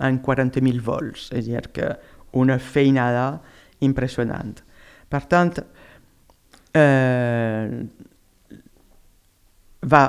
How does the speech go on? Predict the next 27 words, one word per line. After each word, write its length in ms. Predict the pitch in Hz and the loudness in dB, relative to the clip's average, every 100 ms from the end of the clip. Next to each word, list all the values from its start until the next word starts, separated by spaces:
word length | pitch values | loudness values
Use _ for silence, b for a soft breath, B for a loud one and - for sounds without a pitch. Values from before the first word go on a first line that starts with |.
| - | 2
va 140 | 147 | 2
voltant, 460 | 139 135 131 69 - - - | 4 4 2 -4 -8 -10 -2
és 120 | 135 | 0
a 60 | |
dir, 260 | 135 135 131 | 2 2 2
que 140 | - 131 131 127 123 123 | 2 4 6 4 4 0
surt, 600 | - - 190 190 196 - - _ | -2 2 4 4 0 -6 -14 _
se 220 | - - 131 | -8 -4 0
carrega 500 | 147 139 131 139 131 113 - B B B B | 2 2 2 4 2 0 -6 B B B B
de, 420 | - 120 127 120 117 | -10 -4 -2 -2 -2
de 120 | - | 0
nèctar 920 | 123 123 - - 143 135 131 127 123 - | 0 0 -4 2 4 6 4 2 -2 -4
i 80 | 131 | -2
de 100 | 123 | -2
pol·len, 600 | 123 160 170 175 190 214 180 | 2 4 6 6 4 2 0
torna 320 | 156 139 139 | 0 2 2
al 100 | 135 | 2
rusc, 560 | 135 185 180 190 190 - | 2 6 8 6 4 0
se 60 | 131 | -2
buida, 680 | 127 190 185 180 196 202 - B B B | -2 -2 0 2 2 0 -6 B B B
la, 160 | 147 131 123 127 - - | -4 -2 -2 -4 -6 -4
i 100 | 143 139 | -4 0
torna 280 | 135 131 | 0 0
a 40 | 127 | -2
sortir, 500 | 151 - 175 180 170 | -4 -4 -2 0 0
etcètera, 400 | 135 139 135 127 | -2 -2 -2 -2
etcètera. 440 | - 127 - - | -2 -4 -6 -8